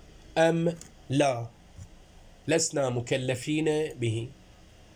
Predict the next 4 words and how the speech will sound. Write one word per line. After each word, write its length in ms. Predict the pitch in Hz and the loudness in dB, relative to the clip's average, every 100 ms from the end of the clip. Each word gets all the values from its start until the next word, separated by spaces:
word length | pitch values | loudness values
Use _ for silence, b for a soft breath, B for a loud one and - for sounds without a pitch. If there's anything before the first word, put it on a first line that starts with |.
| b b b b b b - - - - - | b b b b b b -20 -20 -20 -20 -2
فحتى 580 | 165 185 175 - 170 | 0 0 -4 0 4
يثبت 460 | 170 220 - 156 156 | 6 4 2 -2 0
أحد 340 | - - - | -2 2 4
الوجهين، 640 | 185 160 156 135 143 135 | 4 6 6 6 2 2